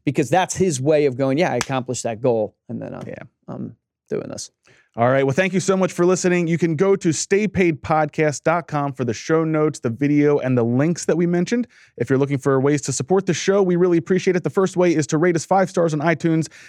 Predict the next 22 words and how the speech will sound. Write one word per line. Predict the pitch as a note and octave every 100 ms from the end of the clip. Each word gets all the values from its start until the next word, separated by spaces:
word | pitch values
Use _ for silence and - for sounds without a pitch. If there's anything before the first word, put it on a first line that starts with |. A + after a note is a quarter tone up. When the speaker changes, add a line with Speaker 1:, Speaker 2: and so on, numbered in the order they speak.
| -
Speaker 2:
and | D3
to | C#3+
leave | E3+ F#3
a |
comment. | F3 F3 F3 F3 - _ C3
I |
don't | F#3
have | F#3+
a | E3
featured | F#3 E3 C#3+
comment | D#3 D3+
for | C#3+
this | D3 D#3
one, | C#3+
but | C3
I |
do | C3
have | D3 C3
another | C3
joke. | A2 E2 - _ _ _ _ _ _ _ _ _ _ _ _ _ _
You | G3 - - A#2
ready? | D#3